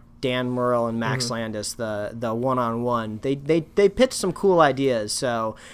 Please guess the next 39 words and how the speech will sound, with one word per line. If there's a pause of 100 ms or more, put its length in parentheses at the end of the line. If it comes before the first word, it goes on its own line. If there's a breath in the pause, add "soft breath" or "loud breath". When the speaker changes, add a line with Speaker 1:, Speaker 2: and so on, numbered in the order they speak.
(160 loud breath)
Speaker 1:
it
definitely
got
my
little
noodle
running
there
in
my
Speaker 2:
The
Speaker 1:
head.
So
I
think
there's
some
cool
idea, (240)
cool
Speaker 2:
the,
Speaker 1:
ideas
Speaker 2:
the
Speaker 1:
out
Speaker 2:
best
Speaker 1:
there.
Speaker 2:
idea
was
actually
make
it
a
Jurassic
World
with
multiple
parks
across
the,